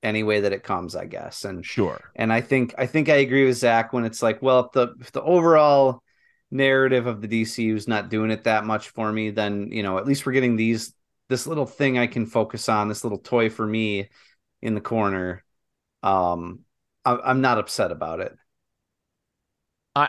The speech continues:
Speaker 2: I definitely understand that. I guess my bigger concern doesn't necessarily come from what's happening right now. It's more what might happen down the road. Like,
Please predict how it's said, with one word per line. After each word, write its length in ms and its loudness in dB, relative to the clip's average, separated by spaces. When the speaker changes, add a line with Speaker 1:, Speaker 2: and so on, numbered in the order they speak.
Speaker 2:
I 120 4
definitely 300 2
understand 520 -2
that. 180 -6
I 120 0
guess 480 -2
my 340 0
bigger 420 0
concern 720 -4
doesn't 420 -2
necessarily 880 0
come 380 -4
from 560 -2
what's 340 -4
happening 840 -4
right 380 -2
now. 560 -2
It's 300 -6
more 540 0
what 260 -2
might 260 -2
happen 440 -4
down 280 -4
the 100 -6
road. 360 -2
Like, 160 -4